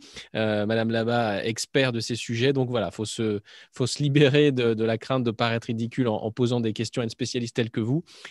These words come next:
et y aller, euh, franco. Euh, je rappelle que vous êtes maître de conférence en, en psychologie du développement, hein, euh, et, et, et, et membre du laboratoire Paragraphe. Un, un petit mot peut-être sur ce laboratoire Paragraphe dont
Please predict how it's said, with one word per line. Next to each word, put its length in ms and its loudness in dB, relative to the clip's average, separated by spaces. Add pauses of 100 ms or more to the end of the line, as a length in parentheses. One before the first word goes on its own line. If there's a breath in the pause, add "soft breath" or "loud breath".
(100)
et 320 0
y 100 2
aller, 340 2
euh, 340 2
franco. 640 0 (340 loud breath)
Euh, 400 2 (720)
je 80 -6
rappelle 220 0
que 80 -2
vous 100 -2
êtes 100 -6
maître 160 2
de 80 0
conférence 460 -2
en, 60 -6
en 100 -6
psychologie 600 4
du 100 -2
développement, 840 2
hein, 380 -4
euh, 360 -4
et, 120 -4
et, 300 -6
et, 440 -8
et 40 -6
membre 340 2
du 80 -4
laboratoire 560 0
Paragraphe. 400 2 (200 loud breath)
Un, 140 -6
un 100 2
petit 200 -2
mot 100 4
peut-être 260 -2
sur 140 -6
ce 140 -2
laboratoire 560 0
Paragraphe 480 0
dont 100 -4